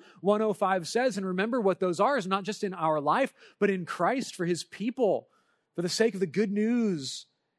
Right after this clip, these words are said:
and the kingdom of God. It's in those difficult seasons of life when the shiny things of the world just kind of dim and Jesus remains all the more bright in our vision.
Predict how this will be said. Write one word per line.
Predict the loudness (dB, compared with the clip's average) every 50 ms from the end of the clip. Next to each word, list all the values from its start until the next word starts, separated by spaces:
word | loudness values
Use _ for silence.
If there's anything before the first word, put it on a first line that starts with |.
| _
and | -10 -10
the | -10
kingdom | -6 -4 -2 0 0 0 0
of | 0 0 0
God. | 2 2 2 2 0 -2 -6 -10 -16 _ _ _ _ _ _ _ _ _ _ _ _ _ _ _ _ _ _ _ _ _ _ _ _ _ _ _ _ _ _ _ _ _ _ _ _
It's | -2 0 2
in | 4
those | 4 4 2 2
difficult | 2 0 0 2 0 -2 -2 -2
seasons | -4 -6 -4 -4 -2 -2 -4 -4 -4
of | -4 -4
life | -2 -2 -2 -2 -2 -4
when | -6 -6 -6
the | -6
shiny | -6 -6 -6 -4 -4 -4 -4 -4 -4 -4 -4
things | -6 -6 -8 -6 -6 -6 -6 -6
of | -4
the | -4 -4
world | -4 -2 0 0 0 0 -2 -4
just | -8 -14 -12
kind | -12 -10 -8 -8 -8
of | -10 -10 -12 -10
dim | -8 -6 -4 -4 -4 -4 -6
and | -8 -10 -10
Jesus | -10 -8 -6 -6 -4 -4 -4 -6 -6 -8
remains | -10 -8 -6 -6 -4 -4 -4 -4 -6 -8 -12 -14 _ _ _ _ _ 0
all | 2 4 6 6 4 4
the | 2 -2
more | -6 -6 -4 -2 0 0 0 -2 -4 _ _
bright | -18 -12 -6 -4 -2 -2 0 0 -2 -2 -4
in | -8 -10 -8
our | -8 -8 -8
vision. | -6 -4 -4 -4 -4 -4 -8 -12 -16 -20 -20